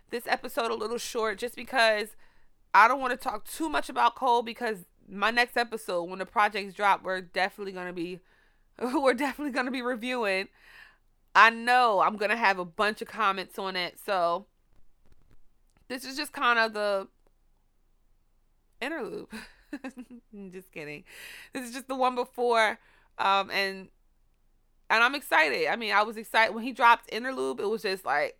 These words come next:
ah, yes, this is what I've been missing. It just confirmed for me that, yo, I've been missing something this exciting in this kind of style, this type of energy.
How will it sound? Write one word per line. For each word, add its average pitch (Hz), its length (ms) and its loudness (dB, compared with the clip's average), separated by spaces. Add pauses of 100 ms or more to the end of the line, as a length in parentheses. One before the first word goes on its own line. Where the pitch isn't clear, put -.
ah, 320 420 8 (520)
yes, 220 320 6
this 190 100 -18
is 185 80 -18
what 208 160 2
I've 196 140 4
been 190 160 -8
missing. 185 420 -6 (420)
It 208 120 -4
just 226 180 -8
confirmed 254 640 0
for 233 100 -8
me 196 280 -10
that, 170 260 -4
yo, 180 380 2 (420)
I've 220 260 6
been 247 120 -10
missing 240 280 -10
something 214 420 -4
this 190 160 -10
exciting 196 680 0 (1080)
in 202 200 -6
this 226 300 0
kind 214 260 -2
of 214 80 -12
style, 190 720 4 (340)
this 220 200 -4
type 214 260 2
of 202 120 -12
energy. 185 680 -8